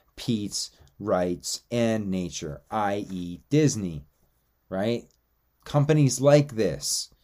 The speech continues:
don't invest in them. Do not give them your money, your time, or your energy. This is one of the easiest way to effectively change the world for a better, for the better. Every time you spend money on a product or service,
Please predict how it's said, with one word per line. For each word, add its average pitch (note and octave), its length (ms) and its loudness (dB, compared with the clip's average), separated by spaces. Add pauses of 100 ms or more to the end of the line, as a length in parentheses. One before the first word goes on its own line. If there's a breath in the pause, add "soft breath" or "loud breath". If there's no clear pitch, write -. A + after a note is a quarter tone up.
(640)
don't D3 360 8
invest C#3+ 600 4
in A#2+ 140 0
them. F2 300 -4
Do D3 200 6
not C3+ 360 2
give A#2+ 220 0
them A#2 260 4
your B2 140 0
money, F#2 460 -2
your A2+ 180 0
time, F2 520 -6
or G2+ 100 -4
your B2 180 -2
energy. C#3 560 -2 (680 soft breath)
This B2 120 -2
is B2 100 2
one C#3+ 120 10
of C#3+ 40 8
the B2 160 4
easiest C#3 360 4
way G#2 120 2
to A#2 80 6
effectively A2+ 600 0
change F#2 500 -4
the A2+ 140 -2
world E2+ 420 -4
for G2 200 -4
a F#2+ 40 -2
better, D#2 440 -4 (300)
for - 160 -6
the G#2+ 80 -2
better. A2+ 380 0 (880 soft breath)
Every D3 280 4
time D3 320 6
you C#3 100 8
spend C3+ 340 4
money G#2+ 300 0
on G#2 120 -2
a G2+ 60 -4
product G2+ 460 0
or B2+ 80 -2
service, F2 600 -4